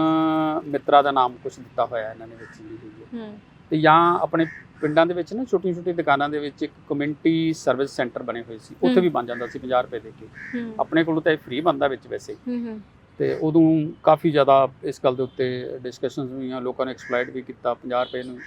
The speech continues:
Speaker 1: ਜਿਹਦਾ ਕਿਸੇ ਦਾ ਦਿਲ ਕਰਦਾ ਸੀ ਉਹ ਵਰਤੀ ਗਿਆ।
Speaker 2: ਹਮ।
Speaker 1: ਚਲੋ ਅਸੀਂ ਉਦੋਂ ਕਾਫੀ ਵਿਜੀਲੈਂਟ ਸੀ ਕਿਉਂਕਿ ਸਕੀਮ ਬਹੁਤ ਵਧੀਆ ਸੀਗੀ।
Speaker 2: ਹਮ।
Speaker 1: ਖਾਸ ਕਰਕੇ ਮੇਰੇ ਵਰਗਾ ਬੰਦਾ ਜਿਹੜਾ ਸੋਸ਼ਲੀ ਐਕਟਿਵ ਰਹਿੰਦਾ, ਉਸਨੇ
Speaker 2: ਬਿਲਕੁਲ।
Speaker 1: ਫਿਰ ਸਾਰੇ ਪੰਜਾਬ ਦੇ ਵਿੱਚ ਰੌਲਾ ਵੀ ਪਾਉਣਾ ਸੀਗਾ।
Speaker 2: ਹਮ, ਹਮ।
Speaker 1: ਪਰ ਉਹ ਸਕੀਮ ਵਧੀਆ ਸੀਗੀ, ਲੇਕਿਨ ਉਹਦੇ 'ਚ ਨਾ ਜਿਹੜੀ,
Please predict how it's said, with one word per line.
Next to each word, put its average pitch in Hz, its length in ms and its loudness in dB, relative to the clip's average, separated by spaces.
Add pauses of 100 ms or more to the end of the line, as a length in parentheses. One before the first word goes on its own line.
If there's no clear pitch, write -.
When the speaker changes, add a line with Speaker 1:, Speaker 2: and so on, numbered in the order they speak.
(120)
Speaker 1:
ਜਿਹਦਾ 131 160 0
ਕਿਸੇ 127 120 -8
ਦਾ 131 60 -6
ਦਿਲ 123 180 -8
ਕਰਦਾ 120 240 -8
ਸੀ 127 160 -12
ਉਹ 123 40 -8
ਵਰਤੀ 123 300 -12
ਗਿਆ। 120 80 -8
Speaker 2:
ਹਮ। - 400 -16
Speaker 1:
ਚਲੋ 175 200 10
ਅਸੀਂ 170 200 4
ਉਦੋਂ 165 140 4
ਕਾਫੀ 151 280 2
ਵਿਜੀਲੈਂਟ 143 340 -4
ਸੀ - 140 -10
ਕਿਉਂਕਿ 151 220 -2
ਸਕੀਮ 147 320 -2
ਬਹੁਤ 143 160 2
ਵਧੀਆ 143 240 -4
ਸੀਗੀ। 131 280 -8 (280)
Speaker 2:
ਹਮ। 220 140 -6
Speaker 1:
ਖਾਸ 143 200 4
ਕਰਕੇ 151 220 0
ਮੇਰੇ 139 200 2
ਵਰਗਾ 135 260 0
ਬੰਦਾ 131 220 -2
ਜਿਹੜਾ 131 380 2
ਸੋਸ਼ਲੀ 139 420 -4
ਐਕਟਿਵ 127 280 -6
ਰਹਿੰਦਾ, 127 220 -2
ਉਸਨੇ 117 240 -4
Speaker 2:
ਬਿਲਕੁਲ। 135 160 -6
Speaker 1:
ਫਿਰ - 40 -8
ਸਾਰੇ 127 160 0
ਪੰਜਾਬ 120 280 -2
ਦੇ 127 80 -8
ਵਿੱਚ 120 140 -10
ਰੌਲਾ 117 200 -6
ਵੀ 120 120 -12
ਪਾਉਣਾ - 200 -10
ਸੀਗਾ। - 300 -20
Speaker 2:
ਹਮ, 226 140 -6
ਹਮ। 214 220 -10 (480)
Speaker 1:
ਪਰ 190 100 8
ਉਹ 202 60 8
ਸਕੀਮ 196 300 2
ਵਧੀਆ 208 220 6
ਸੀਗੀ, 214 240 0
ਲੇਕਿਨ 208 300 4
ਉਹਦੇ 208 240 2
'ਚ 202 120 -10
ਨਾ 247 220 -2
ਜਿਹੜੀ, 202 520 -4